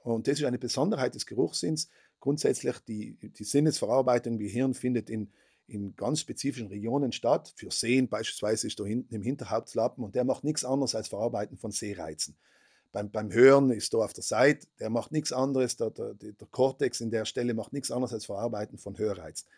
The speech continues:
Beim Riechen ist es anders. Es ist eine, eine stammesgeschichtlich sehr alte Region und die ist zuständig eben für verschiedene Aufgaben,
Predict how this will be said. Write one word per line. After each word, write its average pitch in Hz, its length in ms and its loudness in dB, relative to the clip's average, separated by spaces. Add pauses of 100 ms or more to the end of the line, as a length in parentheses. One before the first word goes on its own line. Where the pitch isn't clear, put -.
(320)
Beim 107 120 -6
Riechen 151 320 4
ist - 80 -2
es 127 120 -6
anders. 117 280 -4
Es 110 120 -8
ist 107 100 -10
eine, 113 280 -2 (480)
eine 107 220 -6
stammesgeschichtlich 131 800 0
sehr 104 260 -4
alte 131 300 4
Region 131 420 2
und 180 260 -2
die 170 100 4
ist 147 120 -2
zuständig 147 600 0
eben 131 200 -2
für 120 180 -4
verschiedene 143 600 -2
Aufgaben, 143 460 0